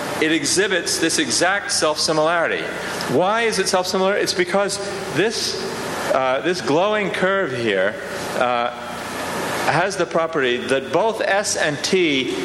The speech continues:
take it to itself. And S and T are maps which do a tremendous amount of expanding and shrinking. So the big features of that curve are going to be repeated endlessly in the smaller features.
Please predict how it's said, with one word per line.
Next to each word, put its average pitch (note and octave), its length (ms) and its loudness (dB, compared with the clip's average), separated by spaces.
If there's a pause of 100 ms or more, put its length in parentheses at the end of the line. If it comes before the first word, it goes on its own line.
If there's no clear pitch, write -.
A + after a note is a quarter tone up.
(360)
take G3+ 240 2
it G3+ 160 0
to D#3+ 100 2
itself. D#3 720 0 (280)
And D#3 160 2
S G#3+ 240 0
and G3 100 0
T A3+ 180 2
are F#3+ 80 2
maps F#3+ 380 0
which E3 220 0
do F#3+ 140 4
a F3+ 40 2
tremendous F#3 580 0
amount E3+ 240 2
of D#3 60 0
expanding E3 600 0
and C#3+ 120 0
shrinking. F3+ 440 0 (560)
So E3+ 260 2
the D3+ 140 0
big G#3+ 300 0
features D#3+ 480 0
of C3 80 2
that C3+ 220 0
curve D3 340 0
are C3+ 140 2
going D#3+ 200 0
to D#3+ 60 0
be E3 80 4
repeated D#3+ 560 2
endlessly E3+ 600 2
in C#3 100 2
the C#3+ 60 2
smaller E3 360 2
features. G2 480 0